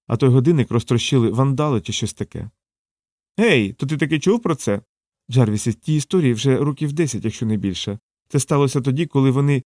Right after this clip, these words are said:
лише починали встановлювати ці штуки. Відтоді ті Гелі перебрали до молекули,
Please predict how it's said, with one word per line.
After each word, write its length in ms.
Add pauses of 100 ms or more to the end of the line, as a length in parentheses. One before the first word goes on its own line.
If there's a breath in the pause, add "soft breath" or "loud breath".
(240)
лише 400 (200)
починали 440
встановлювати 640
ці 120
штуки. 440 (520)
Відтоді 520
ті 200
Гелі 240
перебрали 540
до 120
молекули, 520